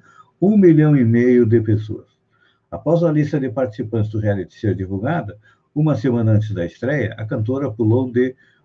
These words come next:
um milhão e setecentos, pulou, pulou para um milhão e setecentos mil seguidores, mas, ao longo dos seguidores, recebeu mais de quinhentos mil unfollows, caindo para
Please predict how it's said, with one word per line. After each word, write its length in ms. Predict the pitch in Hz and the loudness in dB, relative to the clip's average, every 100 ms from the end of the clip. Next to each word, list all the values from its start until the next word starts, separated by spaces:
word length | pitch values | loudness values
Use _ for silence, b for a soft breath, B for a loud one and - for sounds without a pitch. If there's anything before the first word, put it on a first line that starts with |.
| _ | _
um 140 | 165 196 | -2 2
milhão 300 | 170 147 135 | 4 2 0
e 40 | |
setecentos, 760 | 107 123 107 131 127 113 - _ - 110 | -2 -4 -4 -8 -8 -10 -20 _ -10 -2
pulou, 400 | 117 139 147 147 | 0 2 0 -4
pulou 260 | - 120 147 | -4 -2 -2
para 220 | 143 156 | -2 -2
um 20 | |
milhão 240 | 185 156 165 | -2 -2 -2
e 80 | 156 | -2
setecentos 440 | 143 110 143 117 | -8 -6 -8 -6
mil 140 | 143 117 | -8 -6
seguidores, 520 | 143 117 104 85 - | -6 -4 -4 -4 -6
mas, 260 | 104 156 208 _ _ _ _ _ _ _ _ _ _ _ - | -2 -2 -4 _ _ _ _ _ _ _ _ _ _ _ 0
ao 140 | 123 | 2
longo 440 | 117 110 110 104 | 4 6 6 4
dos 200 | 101 104 | 2 0
seguidores, 520 | 131 123 113 135 160 160 | 0 0 0 0 0 -4
recebeu 460 | - 127 104 127 | -6 -6 -4 -4
mais 260 | 113 151 160 | -4 -4 -4
de 120 | 131 | -6
quinhentos 320 | 107 131 107 | -8 -10 -8
mil 240 | 113 131 107 | -6 -6 -6
unfollows, 520 | 151 - - 104 - _ _ _ _ - | -8 -4 -2 -2 -8 _ _ _ _ -8
caindo 320 | 92 127 117 | -4 -4 -4
para 320 | 120 113 | -6 -6